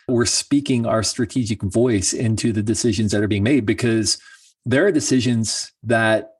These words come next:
cannot be made without the input of people who see things clearly on the ground, right? Like, we need that information going back upstream within an organization. If we don't have it, people are gonna be making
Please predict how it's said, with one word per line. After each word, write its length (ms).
cannot 420
be 120
made 340
without 300
the 120
input 340
of 140
people 240
who 160
see 280
things 500
clearly 640
on 200
the 60
ground, 500
right? 240
Like, 140
we 140
need 340
that 160
information 680
going 320
back 300
upstream 500
within 220
an 100
organization. 880
If 120
we 100
don't 260
have 280
it, 100
people 220
are 40
gonna 120
be 80
making 560